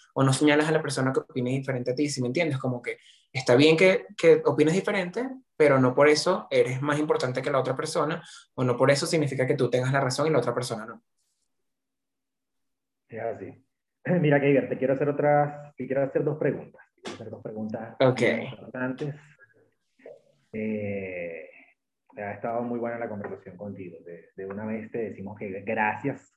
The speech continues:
Speaker 2: por... por,
Speaker 1: <laughs>
Speaker 2: por aceptar
Speaker 1: No,
Speaker 2: la
Speaker 1: bueno, yo una vez
Speaker 2: invitación.
Speaker 1: pido disculpas porque yo la verdad no soy tan experto, o sea, como les estaba diciendo, esto, o sea, el, el, el pertenecer a la comunidad también es un aprendizaje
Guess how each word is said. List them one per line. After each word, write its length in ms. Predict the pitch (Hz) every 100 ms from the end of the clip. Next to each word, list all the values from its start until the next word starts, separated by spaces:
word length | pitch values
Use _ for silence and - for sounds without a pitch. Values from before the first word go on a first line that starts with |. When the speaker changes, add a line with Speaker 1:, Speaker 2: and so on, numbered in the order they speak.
| -
Speaker 2:
por... 300 | 110 101 95
por, 80 | -
Speaker 1:
<laughs> 1080 | - - - 190 - 208 - 208 208 - -
Speaker 2:
por 100 | 147
aceptar 100 | 135
Speaker 1:
No, 180 | 160 160
Speaker 2:
la 0 |
Speaker 1:
bueno, 200 | 160 151
yo 160 | 143
una 120 | 143 165
vez 120 | 180
Speaker 2:
invitación. 60 |
Speaker 1:
pido 140 | - 196
disculpas 460 | 180 - 202 214
porque 200 | 220 185
yo 80 | 151
la 80 | 147
verdad 160 | 165 147
no 80 | 151
soy 200 | 175 165
tan 160 | 170
experto, 500 | 156 135 143 147 151
o 20 |
sea, 160 | 170 143
como 180 | 127 127
les 140 | 123
estaba 240 | 123 - 127
diciendo, 500 | 139 147 139 147 147 - - _
esto, 320 | - 123 135 135
o 100 | 135
sea, 220 | 131 120
el, 180 | 113 90
el, 200 | 101 110
el 140 | 117
pertenecer 440 | 120 127 120 120 120
a 40 |
la 100 | 135
comunidad 380 | 156 147 131 135
también 220 | 156 123
es 40 | 127
un 60 |
aprendizaje 500 | 135 147 135 117 113